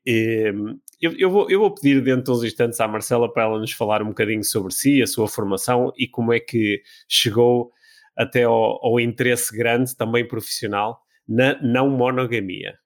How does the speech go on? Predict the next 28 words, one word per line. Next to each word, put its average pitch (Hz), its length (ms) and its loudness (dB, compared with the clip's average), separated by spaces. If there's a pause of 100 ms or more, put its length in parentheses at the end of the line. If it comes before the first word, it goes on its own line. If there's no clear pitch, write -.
que 143 120 0
é 147 60 4
aquilo 143 300 0
de 139 100 0
que 135 120 -4
nós 123 240 2
queremos 127 360 -2
falar 110 380 -2
bastante 110 480 -6
ao 107 80 0
longo 107 300 -4
do 104 240 -4
e-, 98 180 -2
do 110 160 -6
episódio 98 600 -2
de 98 300 -2
hoje, 127 480 2 (360)
sabendo 147 640 2
que 113 420 2
os 117 220 -2
nossos 127 340 0
episódios 123 540 0
e 120 40 -2
conversas 120 560 -2
sobre 127 320 0
relacionamentos, 123 1080 -2 (280)
sobre 139 300 2
sexualidade, 127 920 0